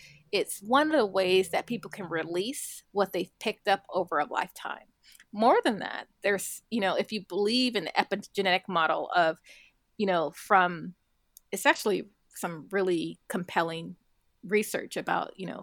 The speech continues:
from survivors of the Holocaust, from survivors of the, the s-, the campaign of separation, the Spare the Child, Kill the Indian campaigns that caused,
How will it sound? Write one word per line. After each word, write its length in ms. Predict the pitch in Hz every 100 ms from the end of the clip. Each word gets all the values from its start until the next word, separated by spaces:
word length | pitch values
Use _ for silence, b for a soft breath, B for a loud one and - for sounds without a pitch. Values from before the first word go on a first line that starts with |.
| -
from 280 | 180 165 180 -
survivors 380 | - 202 196 196
of 60 |
the 80 | 170
Holocaust, 800 | - 190 175 - - - - - b b b _
from 300 | 180 170 160
survivors 800 | - 202 196 185 185 180 175 -
of 440 | 160 165 151 185 180
the, 440 | 175 175 170 180 _ _ _
the 60 | 208
s-, 280 | - - -
the 220 | 202 170 -
campaign 640 | - 240 247 247 254 214
of 80 | 170
separation, 1120 | - 202 185 185 175 175 185 - - - -
the 100 | 165
Spare 720 | - - - 214 220 220 214
the 580 | 185 185 170 165 151 -
Child, 720 | - - 208 190 180 165 110 -
Kill 260 | - 208 190
the 180 | 185 -
Indian 360 | 185 180 175
campaigns 720 | 170 165 160 - 170 160 175 -
that 180 | 151 -
caused, 560 | - 180 170 165 - -